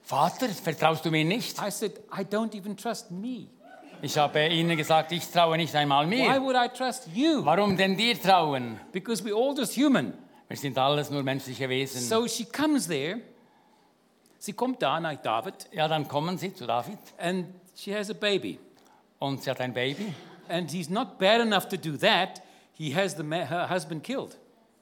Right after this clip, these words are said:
Speaker 1: Und es war nicht genug, dass er dieses Kind gebar, er hat noch ihren Mann getötet.
Speaker 2: Yeah. And this is the man
Speaker 1: Und das ist der Mann,
Speaker 2: that I'm flying all the way to Israel to celebrate.
Speaker 1: für den fliege ich von Johannesburg nach Tel Aviv, um ihn zu feiern.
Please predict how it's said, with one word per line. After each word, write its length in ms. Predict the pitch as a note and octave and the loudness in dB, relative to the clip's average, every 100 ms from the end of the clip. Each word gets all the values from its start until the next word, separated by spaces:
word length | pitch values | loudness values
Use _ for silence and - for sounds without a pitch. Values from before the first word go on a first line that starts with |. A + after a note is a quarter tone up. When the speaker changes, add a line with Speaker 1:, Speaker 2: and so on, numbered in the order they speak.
| _ - - - | _ -20 -20 -8
Speaker 1:
Und 340 | - C#3 C#3 C#3 | -2 0 -2 -4
es 140 | D#3 | -2
war 120 | C3 | 0
nicht 200 | C3+ - | 0 -4
genug, 320 | - C3 D#3 - | -6 -6 -6 -8
dass 180 | C3 C3 | -10 -10
er 60 | |
dieses 260 | A#2+ B2+ - | -12 -12 -10
Kind 260 | C#3 C#3+ | -8 -8
gebar, 400 | D3 C3+ B2+ C#3 | -6 -2 0 0
er 160 | D3+ B2 | -2 -4
hat 220 | B2+ A2+ | -4 -6
noch 140 | B2 B2+ | -10 -8
ihren 220 | B2+ B2 | -8 -4
Mann 220 | A#2+ C3 | -4 -4
getötet. 640 | C3 B2 A#2+ A2+ B2 - - | -8 -10 -12 -12 -16 -16 -12
Speaker 2:
Yeah. 240 | F#3+ D#3 - - - _ | -10 -10 -16 -20 -20 _
And 200 | D3+ C#3+ | -6 0
this 180 | A#3 B3+ | 2 2
is 140 | C#4+ | 0
the 80 | C4+ | 0
man 480 | A#3 F3+ D3+ F3+ A#3+ - _ _ _ - - _ | 2 4 2 0 -6 -12 _ _ _ -20 -20 _
Speaker 1:
Und 160 | C#3 B2+ | -10 -8
das 120 | A#2+ | -8
ist 120 | A2+ | -8
der 100 | C3 | -6
Mann, 280 | A#2+ C3+ G#3 | -2 -2 0
Speaker 2:
that 100 | E3+ | 0
I'm 240 | F#3+ A#3+ B3+ | 2 2 2
flying 400 | - A#3+ A#3+ A3 | 0 2 2 2
all 220 | A#3+ D4 | 0 2
the 100 | C4 | 0
way 180 | A#3+ A#3+ | 0 -2
to 260 | A#3+ A3 | -4 -6
Israel 400 | G#3+ A#3 F#3 G3 | -6 -6 -2 -2
to 80 | E3 | -2
celebrate. 540 | D#3+ F#3+ E3+ A#2 E2+ - | 0 2 0 -4 -8 -14
Speaker 1:
für 120 | - | -10
den 220 | D3+ C#3+ C#3+ | -2 -2 -2
fliege 440 | C#3 E3+ F3+ D#3+ | 0 0 2 2
ich 240 | D#3+ E3 | 2 -2
von 200 | - C#3+ | -6 -4
Johannesburg 720 | C3 C#3 E3+ F3+ - F3 F3+ D3+ | 0 0 0 -2 0 2 2 2
nach 220 | C#3+ - | 0 0
Tel 200 | D3 C#3+ | 0 2
Aviv, 320 | D3 F3+ - | 2 0 -4
um 100 | F3 | -2
ihn 180 | F#3+ F#3+ | 0 0
zu 100 | G3 | 0
feiern. 540 | F#3+ A#3 A3+ C#3+ A#2+ | 4 4 4 0 -4